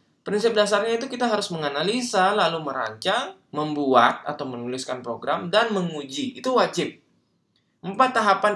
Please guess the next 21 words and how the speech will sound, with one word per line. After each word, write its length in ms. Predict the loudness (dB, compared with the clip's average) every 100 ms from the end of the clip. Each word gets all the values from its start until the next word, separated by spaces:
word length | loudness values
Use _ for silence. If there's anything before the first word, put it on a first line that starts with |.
| 0
ini 240 | -4 -2
pasti 400 | -2 -2 -2 -2
kalian 320 | 0 2 2
lakukan 720 | 2 -2 -6 -6 -4 -4 -6 _
membuat 480 | 0 0 2 0 0
program 400 | -4 2 0 0
sesederhana 1040 | -2 -4 -2 -2 0 0 -2 -4 -4 -4 -4
apapun. 560 | -6 -6 -4 -4 -4 -10 _ _ _ _ _ _ _ _ _ _ _ _
Seperti 420 | -18 -14 -10 -10
itu. 160 | -8 -12 -14 _ _ -20 -20 -20 _ _ _ _ -4
Nah, 320 | 0 0 -2 -6
itu 160 | -4 -4
prinsip 400 | -4 -2 -4 -4
pembuatan 640 | -4 -2 -2 -2 -6 -10 _
program. 480 | -10 -6 -6 -6 -12 _ _ -20 -20 _ 0
Lalu, 560 | 4 6 6 4 -2 _ _ _ _ _ _
kita 240 | -4 0 2
dalam 320 | 4 4 2
membuat 320 | 2 2 0
program 400 | -2 -2 -4 -4 -6
itu 480 | -6 -4 -6 -8